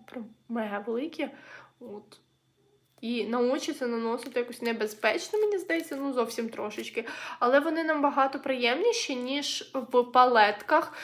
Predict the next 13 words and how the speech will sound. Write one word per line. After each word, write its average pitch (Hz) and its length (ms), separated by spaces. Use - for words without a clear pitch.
тому 269 260
що 294 160
вони 269 260
такі 269 460
якісь 247 440
водні 233 360
основі, 302 460
щось - 220
таке, 214 380
прям 208 220
вологі 247 520
такі, 202 280
знаєте. 285 600